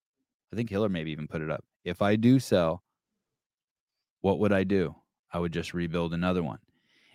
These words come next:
And when this company was almost taken from him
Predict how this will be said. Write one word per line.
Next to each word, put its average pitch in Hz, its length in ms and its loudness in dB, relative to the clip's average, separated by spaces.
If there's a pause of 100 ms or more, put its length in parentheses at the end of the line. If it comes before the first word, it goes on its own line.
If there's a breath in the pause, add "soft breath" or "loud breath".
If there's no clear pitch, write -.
(100)
And 101 140 6
when 95 200 6
this 151 240 4
company 120 420 2
was 90 180 0
almost 110 580 0
taken 104 500 -2
from 85 280 -4
him 78 360 -6